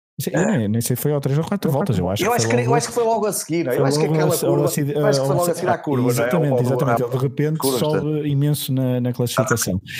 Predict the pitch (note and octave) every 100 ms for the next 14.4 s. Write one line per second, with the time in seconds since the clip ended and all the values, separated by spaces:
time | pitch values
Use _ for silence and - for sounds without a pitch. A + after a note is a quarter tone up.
0 | - - F3 G3+ F#3 F3+ D3 C#3+ D3 D#3
1 | B3 D4+ D4 - F3+ D#3 C#3+ C3+ C#3+ -
2 | A#3+ D#3 D3+ C#3+ C#3 - C#3 C3+ C3+ B2+
3 | B2 B2 C#3 D3 A#2+ A2+ A#2+ A#2 A2+ A2+
4 | A2 A2 A2+ A2 G#2+ G#2+ G#2+ G#2+ G#2 G#2
5 | G2+ - A2+ B2+ F3 G3+ - A3 - -
6 | - - A#2 A#2 A2+ A2+ A2+ G#2+ _ A#2
7 | A#2 B2 A#2 A2+ - C3 D#3+ G3+ - -
8 | D#3+ D3 C#3 F#2+ - A#2 D#3 G2+ - F#2+
9 | G2 G2+ G2+ - G2+ - G2 G2+ C3+ A#2
10 | D#3 - - G#2+ B2 E3 G#3+ B3 D#3+ -
11 | - _ F2+ F#2 - F#2 F#2 - G2+ B2+
12 | D#3+ - - E2+ - E2 E2 F2 F#2 E2+
13 | G#2+ G2+ G2 A2+ A2 - F2 E2+ G2 F#2+
14 | - F#2+ F2+